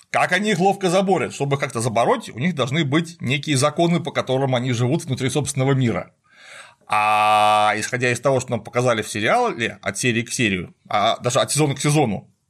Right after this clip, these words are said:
у меня возникли вопросы, потому что, во-первых, они гниют или не гниют? Потому что, когда в первом сезоне привезли руку,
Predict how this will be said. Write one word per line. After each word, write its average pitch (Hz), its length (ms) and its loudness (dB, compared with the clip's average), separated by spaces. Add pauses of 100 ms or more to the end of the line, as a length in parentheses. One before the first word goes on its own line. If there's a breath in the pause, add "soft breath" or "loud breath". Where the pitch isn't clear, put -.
(640 soft breath)
у 117 60 -8
меня 120 180 2
возникли 139 380 -2
вопросы, 135 640 -2
потому 127 260 0
что, - 280 -14 (120)
во-первых, 117 640 -2 (960)
они 139 220 0
гниют 139 400 0
или 131 100 2
не 127 120 -2
гниют? 123 380 0 (200)
Потому 123 260 2
что, 127 100 -8
когда 123 540 2
в - 100 -18
первом 147 300 0
сезоне 185 560 0 (1600 loud breath)
привезли 175 400 4
руку, 143 440 0